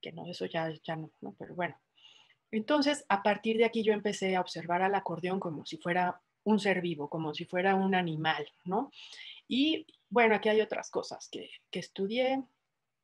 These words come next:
que me, que me aportó, eh, Patricia Cardona a través de un estudio que ella hace sobre la relación actoral y la relación del movimiento animal,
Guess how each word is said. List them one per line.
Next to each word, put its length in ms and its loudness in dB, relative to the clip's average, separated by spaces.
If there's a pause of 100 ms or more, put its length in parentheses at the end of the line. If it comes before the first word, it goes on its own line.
(140)
que 260 -2
me, 140 -2 (260)
que 140 -2
me 480 -2 (1040)
aportó, 640 0
eh, 340 -4 (240)
Patricia 400 -6
Cardona 480 -2
a 60 -4
través 220 -6
de 240 -4 (440)
un 140 2
estudio 480 0
que 100 -4
ella 260 0
hace 160 -6
sobre 840 -6 (360)
la 120 -2
relación 460 -2
actoral 540 2
y 40 0
la 140 -2
relación 800 -6 (1700)
del 220 0
movimiento 560 -2
animal, 460 -2